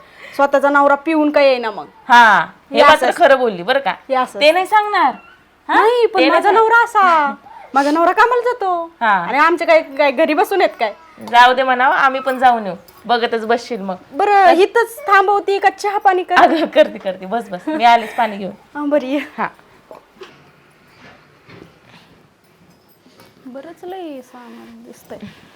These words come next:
Speaker 2: घे. तू पण पुष्कळ दिवसात ना आली बरं का घरी.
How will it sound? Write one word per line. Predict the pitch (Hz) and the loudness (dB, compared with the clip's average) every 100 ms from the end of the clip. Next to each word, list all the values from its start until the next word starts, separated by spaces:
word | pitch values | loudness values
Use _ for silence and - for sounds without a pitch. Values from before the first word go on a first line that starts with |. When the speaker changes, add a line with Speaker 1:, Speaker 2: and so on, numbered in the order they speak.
| _ _ _ _ _ 208 | _ _ _ _ _ -8
Speaker 2:
घे. | 262 214 - - _ - - - - _ _ _ _ _ _ - - - - _ _ _ _ _ _ _ _ 214 | -4 -4 -6 -20 _ -20 -20 -20 -20 _ _ _ _ _ _ -20 -20 -20 -20 _ _ _ _ _ _ _ _ -16
तू | |
पण | 214 214 | -10 -8
पुष्कळ | 233 226 247 | -8 -6 -6
दिवसात | 226 233 247 | -6 -8 -4
ना | 226 | 0
आली | 214 208 | 0 -2
बरं | 247 | -8
का | - 254 | -6 -4
घरी. | 220 185 | -4 -6